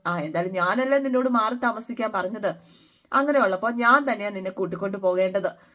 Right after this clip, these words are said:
അങ്ങനെയുള്ളപ്പോ വീട്ടിലുള്ളവരുടെ പരാതിയും തീരുമല്ലോ.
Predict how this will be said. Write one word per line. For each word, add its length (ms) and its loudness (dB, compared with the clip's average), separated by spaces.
അങ്ങനെയുള്ളപ്പോ 560 2
വീട്ടിലുള്ളവരുടെ 760 0
പരാതിയും 520 2
തീരുമല്ലോ. 460 -4